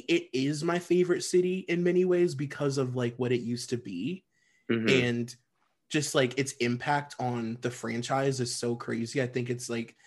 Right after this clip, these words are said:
Speaker 1: maybe the most impactful city of all the cities as far as the way that it's sort of spread throughout every city.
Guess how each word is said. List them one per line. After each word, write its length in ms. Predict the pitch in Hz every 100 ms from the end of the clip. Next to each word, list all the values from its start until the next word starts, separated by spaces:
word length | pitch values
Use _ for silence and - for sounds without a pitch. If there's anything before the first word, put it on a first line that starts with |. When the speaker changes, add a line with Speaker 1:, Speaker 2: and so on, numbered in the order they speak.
| - _ -
Speaker 1:
maybe 280 | 143 147 160
the 100 | 135
most 460 | 127 123 127 -
impactful 680 | 123 120 - 113 123 - 120
city 480 | - 113 113 123 127
of 140 | 123 120
all 380 | 117 117 120 127
the 140 | 123
cities 480 | 123 127 127 160 156
as 120 | 123
far 220 | - 120
as 240 | 117 113 - _ _ _ -
the 80 | 147
way 220 | 147 151
that 120 | 147
it's 160 | 135 -
sort 140 | 135
of 80 | 123
spread 340 | - 139 131
throughout 340 | 127 127 120 -
every 320 | 120 113 120
city. 480 | - 113 110 139